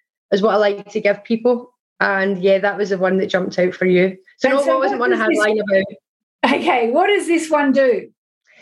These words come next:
Speaker 1: This one, this is known as a D N A frequency repair. It helps lower cortisol in the body.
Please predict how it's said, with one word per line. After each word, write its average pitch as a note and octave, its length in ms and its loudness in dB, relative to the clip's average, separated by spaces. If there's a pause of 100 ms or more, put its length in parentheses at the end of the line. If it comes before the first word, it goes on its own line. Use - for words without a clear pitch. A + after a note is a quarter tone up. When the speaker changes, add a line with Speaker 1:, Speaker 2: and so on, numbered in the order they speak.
(160)
Speaker 1:
This C4 220 -2
one, C#4+ 180 0
this C#4+ 200 -2
is D#4+ 100 -2
known C#4 240 2
as A#3 140 0
a A#3 60 2
D A3+ 300 2
N G#3+ 100 0
A G#3 180 2
frequency A3 600 -2
repair. G#3 580 -2 (100)
It G#3+ 120 0
helps A#3+ 540 -2
lower A3 340 2 (160)
cortisol A3+ 500 0
in G#3 80 2
the G3 60 -2
body. G#3 480 0